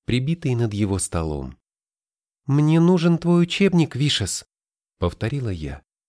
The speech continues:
«Я не выйду из этой комнаты без него». «Пошла вон, служанка», сказал он, едва оторвавшись от хихикающей Джорджии.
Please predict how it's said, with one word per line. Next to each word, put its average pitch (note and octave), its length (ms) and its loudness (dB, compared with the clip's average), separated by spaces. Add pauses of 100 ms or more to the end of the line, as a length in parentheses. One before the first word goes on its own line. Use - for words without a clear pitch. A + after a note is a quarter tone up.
(480)
«Я D#3 300 4
не F3+ 180 6
выйду F3 320 4
из C3+ 180 2
этой D#3 200 2
комнаты E3+ 480 2
без G#2+ 180 -2
него». A2+ 400 0 (920)
«Пошла A2 560 2
вон, G#2 480 0 (200)
служанка», E2+ 880 0 (480)
сказал D#2+ 540 -8
он, A2 280 -8 (380)
едва A#2+ 440 -6
оторвавшись C3 640 -6
от A2+ 160 -8
хихикающей G2 840 -6
Джорджии. C2+ 800 -10